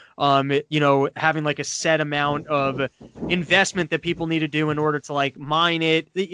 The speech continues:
But at the end of the day, we're kind of burning energy, uh, for, you know, I, I, I, it's a good reason 'cause it, it gives people to per-, preserve their wealth. Uh, but it's also, it's not like you're burning energy so that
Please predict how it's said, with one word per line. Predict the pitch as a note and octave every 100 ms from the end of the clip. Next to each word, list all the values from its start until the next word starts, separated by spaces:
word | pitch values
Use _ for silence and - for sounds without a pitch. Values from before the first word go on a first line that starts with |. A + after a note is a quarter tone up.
| F#3+ - - _
But | E3+ C4+ A3 G#3+ -
at | F#3+
the | A3+
end | A3
of | G3+
the |
day, | F#3+ G3
we're | F#3+ F3+ D#3+
kind | F#3+ F3+
of | D3 -
burning | F3+ F3+ E3
energy, | F3+ F3 C#3+ D3+ D3 C#3+ C3 _ _ _
uh, | - D3 C#3+ C#3
for, | - E3 D#3+ D#3 D3+ D3+ _ -
you | F#3
know, | D3 C#3 D3+
I, | E3+
I, | F#3 G3 F#3+ G3+
I, | F3+ G#3+
it's | F#3 G3
a |
good | F#3 G#3+
reason | G3 F#3+ F#3
'cause | F3 E3+
it, | E3+
it | F#3+ F3
gives | D3+ F3
people | - E3+ E3 D#3+
to | D#3+ D3
per-, | - E3 E3+
preserve | - D#3+ D#3+ D3+
their | C#3+ D3
wealth. | A#3 E3+ D3+ - _ _ _ D#3
Uh, | D#3+ D#3+
but | F3 F3
it's |
also, | G#3+ G#3 G3
it's | F3
not | G#3 G#3
like | G3 E3+ -
you're | F3 D3+
burning | F#3 F3
energy | E3+ E3 D3 D#3+
so | -
that | D#3+